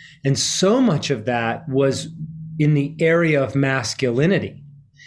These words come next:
I was becoming a Christian, a life in God, but there was very, um, little direction. And what does that mean to be a man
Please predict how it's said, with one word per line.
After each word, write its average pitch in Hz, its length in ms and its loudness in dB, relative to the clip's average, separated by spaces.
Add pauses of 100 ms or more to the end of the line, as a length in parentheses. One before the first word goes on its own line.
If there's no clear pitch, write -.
(220)
I 156 80 4
was 156 160 2
becoming 175 600 0
a 135 280 2
Christian, 113 1000 -2 (220)
a 135 80 2
life 165 440 2
in 127 280 0
God, 139 680 0 (560)
but 160 500 0 (100)
there 165 300 0
was 170 220 2
very, 175 680 0 (260)
um, 135 560 -2 (520)
little 165 340 2
direction. 147 580 2
And 123 160 -2
what 165 120 2
does 214 160 2
that 160 200 0
mean 147 220 2
to - 120 -4
be 120 180 0
a 113 60 -2
man 113 840 -2